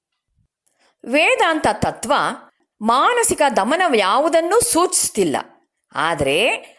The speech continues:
ಆಂತರಿಕವಾಗಿ ಮಾಡುವ ವಿಚಾರದ ಮೂಲಕ ಇಂದ್ರಿಯ ವಿಷಯಗಳ ಆಸಕ್ತಿಯು ತಾನಾಗಿಯೇ ಬಿದ್ದು ಹೋಗಿ ಹೆಚ್ಚಿನ ಆನಂದವನ್ನ ಪಡೆಯೋದಿಕ್ಕೆ ದಾರಿಯಾಗತ್ತೆ. ಇದೇ ಆಂತರಿಕ ವಿಕಾಸ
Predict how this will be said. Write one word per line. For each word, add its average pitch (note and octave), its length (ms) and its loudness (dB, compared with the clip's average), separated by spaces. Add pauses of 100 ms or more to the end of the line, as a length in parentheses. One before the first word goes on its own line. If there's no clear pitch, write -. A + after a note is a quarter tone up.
ಆಂತರಿಕವಾಗಿ D4+ 1080 0
ಮಾಡುವ A3+ 480 2
ವಿಚಾರದ C#4 680 0
ಮೂಲಕ A#3 600 2 (540)
ಇಂದ್ರಿಯ G#4 480 2
ವಿಷಯಗಳ B3 640 0
ಆಸಕ್ತಿಯು B3 1120 -2 (120)
ತಾನಾಗಿಯೇ G#3+ 840 0
ಬಿದ್ದು B3 500 0
ಹೋಗಿ F3 640 0 (160)
ಹೆಚ್ಚಿನ A4+ 480 0
ಆನಂದವನ್ನ G#3+ 840 0
ಪಡೆಯೋದಿಕ್ಕೆ G#3 800 -2 (120)
ದಾರಿಯಾಗತ್ತೆ. E3 880 -2 (640)
ಇದೇ A#3 500 -2 (260)
ಆಂತರಿಕ A3+ 640 0
ವಿಕಾಸ F3 540 -2